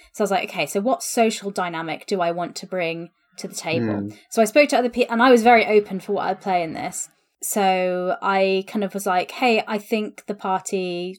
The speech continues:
Speaker 1: based on what everyone else was saying, needs this element to them." Uh, we have a lot of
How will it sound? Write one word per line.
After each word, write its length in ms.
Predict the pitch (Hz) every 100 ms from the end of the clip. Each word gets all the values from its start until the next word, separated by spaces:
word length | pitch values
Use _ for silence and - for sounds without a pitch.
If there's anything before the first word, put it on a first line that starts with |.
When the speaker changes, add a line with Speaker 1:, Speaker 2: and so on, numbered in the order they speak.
| _
Speaker 1:
based 200 | 202 196
on 60 | 196
what 80 | 180
everyone 220 | 180 170
else 260 | 180 - -
was 120 | 180
saying, 380 | 285 277 240 233 - _ _ _ 220
needs 380 | 214 202 190
this 280 | - 175 - -
element 440 | 185 165 170 - -
to 160 | - -
them." 260 | - - 196 - _ _ _ -
Uh, 100 | 208 190
we 60 | 208
have 80 | 226
a 120 | 214 233
lot 80 |
of 100 | -